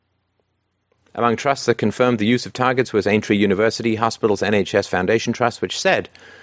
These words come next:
that the percentage of patients who died on the pathway was forty-three percent against a target of thirty-five percent. Good job. Over the year, the trust received three hundred eight thousand pounds for achieving goals involving the Liv-,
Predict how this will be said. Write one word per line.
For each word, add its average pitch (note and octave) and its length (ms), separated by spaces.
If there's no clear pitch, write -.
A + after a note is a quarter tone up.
that F#2 140
the F2 80
percentage A2+ 480
of F2+ 120
patients G#2+ 380
who G2+ 80
died G2+ 380
on F#2+ 60
the F2+ 60
pathway F#2 460
was E2+ 320
forty-three F2+ 520
percent - 520
against F2+ 300
a D#2 60
target F#3+ 500
of G2+ 100
thirty-five A2+ 600
percent. - 480
Good - 180
job. - 460
Over B2+ 400
the B2 120
year, D3+ 420
the B2 120
trust D3 300
received B2+ 360
three B2+ 220
hundred A#2+ 200
eight G#2+ 220
thousand G#2 500
pounds B2 320
for - 80
achieving G2+ 380
goals D#3+ 300
involving C3+ 420
the G2+ 80
Liv-, A#2+ 300